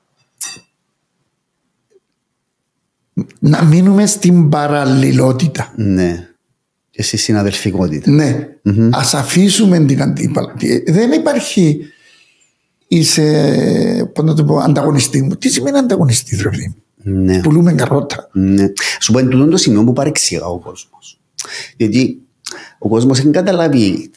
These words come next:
Speaker 2: ότι οι δικηγόροι μέσα στο δικαστήριο, ο καθένας κάνει τη δουλειά του, να παρουσιάσει την υπόθεση του και να αποφασίσει ο δικαστής, εν και εμείς που αποφασίζουμε.
Speaker 1: Ακριβώς.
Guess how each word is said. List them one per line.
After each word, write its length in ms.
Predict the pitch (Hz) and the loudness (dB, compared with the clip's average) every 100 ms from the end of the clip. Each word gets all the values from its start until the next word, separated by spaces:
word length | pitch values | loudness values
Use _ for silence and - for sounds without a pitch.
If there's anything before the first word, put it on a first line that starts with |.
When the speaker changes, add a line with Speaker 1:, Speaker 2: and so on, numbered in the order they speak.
| _ _ | _ _
Speaker 2:
ότι 260 | - 180 165 | -4 -2 2
οι 420 | 165 156 - 156 | 4 4 2 2
δικηγόροι 480 | 143 127 123 123 135 | 2 2 2 2 2
μέσα 180 | 135 135 | 2 0
στο 140 | 127 | 0
δικαστήριο, 420 | 131 123 101 - | 0 0 0 0
ο 40 | 123 | 0
καθένας 320 | 110 120 120 | 2 0 0
κάνει 260 | 127 123 123 | 0 2 2
τη 60 | |
δουλειά 500 | 120 113 90 101 110 | 2 2 2 2 2
του, 120 | 110 | 2
να 140 | 110 110 | 0 0
παρουσιάσει 480 | 113 110 - 104 113 | 0 0 0 0 0
την 120 | 113 | 0
υπόθεση 400 | 87 131 175 208 | 0 0 2 2
του 80 | 208 | 2
και 100 | 196 | 2
να 180 | 208 | 0
αποφασίσει 440 | 220 202 165 156 190 | 0 0 0 0 0
ο 20 | |
δικαστής, 380 | 190 160 123 127 | 0 0 0 0
εν 80 | 123 | 2
και 80 | |
εμείς 320 | 131 120 98 - | 2 2 0 -2
που 80 | |
αποφασίζουμε. 420 | 80 - - 277 277 | -4 -4 -2 0 2
Speaker 1:
Ακριβώς. 260 | 285 269 | 2 0